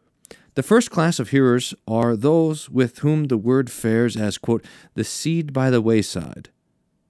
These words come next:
It does not yield fruit because it is either trodden down or devoured by the fowls of the air. The second class are they who hear and receive the word with joy.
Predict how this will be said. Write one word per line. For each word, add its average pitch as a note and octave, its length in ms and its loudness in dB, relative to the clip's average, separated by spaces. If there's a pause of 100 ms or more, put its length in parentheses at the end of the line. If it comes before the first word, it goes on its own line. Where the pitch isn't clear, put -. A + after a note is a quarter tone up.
(160)
It C3+ 120 -2
does C#3+ 120 -2
not D#3+ 200 2
yield C3 340 2
fruit - 400 -2
because A2+ 420 -2
it A#2+ 160 -2
is A2 240 -2
either A2 240 2
trodden A2 520 -2
down A2 320 0
or G2+ 80 -2
devoured G2+ 480 0
by F#2 120 -4
the F2+ 80 -6
fowls G2 360 -6
of F2+ 80 -6
the F2 160 -4
air. F#2 260 -8 (1000)
The D3+ 100 -2
second A3+ 360 0
class F3+ 280 0
are D3 100 2
they C3 380 2 (540)
who D3 240 4
hear B2 420 0
and G2+ 220 -2
receive D3+ 420 -2
the G#2 100 0
word F2+ 220 -2
with F#2+ 160 -8
joy. F#2 460 -2